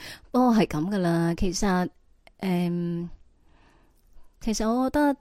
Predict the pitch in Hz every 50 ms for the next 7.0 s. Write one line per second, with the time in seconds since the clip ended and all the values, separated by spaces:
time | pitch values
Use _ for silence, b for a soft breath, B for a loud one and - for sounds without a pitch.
0 | _ - 196 180 190 240 262 240 214 202 190 175 175 175 175 175 175 170 165 165
1 | 165 165 165 - - b b b b b b b b b b _ _ _ _ -
2 | - 330 277 - 214 220 254 254 208 190 180 170 180 175 180 175 151 156 - 143
3 | 156 156 - 151 143 - - - 190 - - 165 151 156 151 B B B B B
4 | B B B - _ _ - 208 208 196 185 185 180 175 180 185 175 B B B
5 | B B B _ - _ _ _ _ _ _ - _ - 233 233 247 254 277 277
6 | 233 147 - - - 143 - 143 151 147 147 151 - - 127 139 151 - 156 -